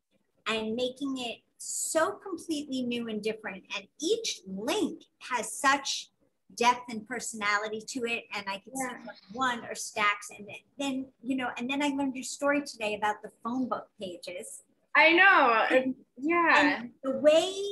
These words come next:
Speaker 1: an artist's mind like yours finds something beautiful in a wet phone book, to me, is
Speaker 2: I just think you have to see, like, the beauty in every single day.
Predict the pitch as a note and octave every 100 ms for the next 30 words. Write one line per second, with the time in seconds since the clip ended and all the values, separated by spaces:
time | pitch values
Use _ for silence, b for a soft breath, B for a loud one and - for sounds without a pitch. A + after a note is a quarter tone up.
0 | G4+ - - C4+ C4+ C4+ C#4 D4 - C4
1 | A#3+ A3 G#3 G#3 - C4+ A#3+ G3+ - -
2 | - C4 B3 C4+ D4 D4 - - - C4
3 | B3+ C#4 A3+ F#3+ A3 D4 D4 D4 G#3+ G3
4 | F#3+ F#3+ F#3+ G3+ C4 _ _ A3 C4+ E4
5 | - - _ _ _ _ _ - C4+ A#3+
6 | C4 D4 D4+ C#4+ A#3+ A#3+ A3+ A3 - -
7 | _ _ _ _ _ _ _ _ _ _
8 | _ _ _ _ - D#4 F#4+ G4 G#4 G#4
9 | F4 D#4+ D#4+ D#4+ F4+ - - D4 D#4+ C#4
10 | C#4 A#3 A#3 G#3+ A3+ C#4 D#4+ C#4 A3+ G3+
11 | G#3+ - - A#3+ C#4 D4+ C#4+ D4 C#4+ C4+
12 | A#3+ B3